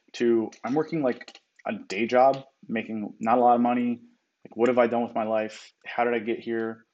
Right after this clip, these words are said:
A lot of those feelings were coming up, and I didn't really want to have that conversation with myself and to confront the reality of, like, this is just where I am right now.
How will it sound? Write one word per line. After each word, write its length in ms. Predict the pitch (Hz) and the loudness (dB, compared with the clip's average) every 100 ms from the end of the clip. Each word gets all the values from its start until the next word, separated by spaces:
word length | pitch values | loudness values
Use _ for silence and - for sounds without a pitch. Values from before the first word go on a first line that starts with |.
| _ _ 107 | _ _ -6
A 80 | |
lot 180 | 107 113 | 2 2
of 60 | 113 | 2
those 180 | 113 - | -2 -6
feelings 340 | 117 113 107 | -8 -8 -10
were 60 | 107 | -10
coming 280 | 113 110 | -8 -6
up, 260 | 110 110 - _ _ _ _ - | -2 -4 -4 _ _ _ _ -10
and 140 | 113 | -4
I 80 | 110 | -2
didn't 320 | 120 139 120 | -2 -4 -4
really 260 | 120 120 117 | -2 0 0
want 380 | 104 110 107 - | -2 -4 -6 -10
to 460 | - 104 104 98 _ _ _ - | -12 -10 -10 -12 _ _ _ -2
have 180 | 117 | 0
that 160 | 104 - | 0 -4
conversation 480 | 104 101 113 98 101 | -8 -10 -10 -10 -12
with 80 | 95 | -12
myself 540 | 92 - 95 92 - | -12 -8 -8 -8 -10
and 120 | 101 | -10
to 300 | 107 104 101 - _ _ _ | -6 -6 -6 -12 _ _ _
confront 300 | 123 117 127 | -4 2 2
the 80 | 117 | 2
reality 520 | 110 120 143 107 101 | 2 4 4 2 -2
of, 140 | 104 101 | -8 -8
like, 160 | 104 - | -12 -10
this 140 | 120 160 | -6 -4
is 100 | 170 | -4
just 180 | 151 | -4
where 140 | 147 139 | 0 2
I 220 | 117 110 | 2 0
am 120 | 127 | -4
right 120 | 107 | -8
now. 200 | 95 85 | -10 -14